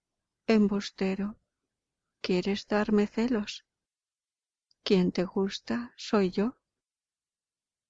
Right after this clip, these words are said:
Pues por lo mismo que me gustas tú, es una derivación. No seas cínico, Atilio.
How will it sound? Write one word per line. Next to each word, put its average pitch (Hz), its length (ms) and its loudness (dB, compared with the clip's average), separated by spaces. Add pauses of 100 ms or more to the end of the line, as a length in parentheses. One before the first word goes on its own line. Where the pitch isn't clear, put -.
(1600)
Pues 226 460 -2
por 208 280 0
lo 196 160 0
mismo 196 580 2
que - 160 0
me 202 120 4
gustas 202 540 0
tú, 277 340 -2 (1000)
es - 220 -4
una 226 180 2
derivación. 233 720 -2 (3000)
No 185 220 8
seas 175 380 -2
cínico, 180 600 0
Atilio. 185 720 2